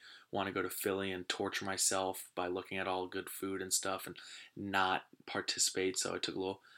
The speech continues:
hiatus, a little one-day break. Went to this John Roast Pork, had one of the best pork sandwiches I could have ever had, thanks to Chris Heine's recommendation, and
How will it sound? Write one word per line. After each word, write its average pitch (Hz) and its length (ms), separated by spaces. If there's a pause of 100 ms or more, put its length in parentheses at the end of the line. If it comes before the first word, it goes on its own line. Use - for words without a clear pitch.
(100)
hiatus, 98 640
a 98 40
little 95 160
one-day 95 340
break. 98 400 (640)
Went 117 240
to 127 100
this 110 200
John 113 340
Roast 110 300
Pork, 98 380
had 98 180
one 98 80
of 98 40
the 98 60
best - 480
pork 113 300
sandwiches 101 480
I 95 100
could - 180
have 98 80
ever 98 200
had, 95 420
thanks 95 260
to 92 200 (360)
Chris - 280
Heine's 101 360
recommendation, 98 840
and 92 240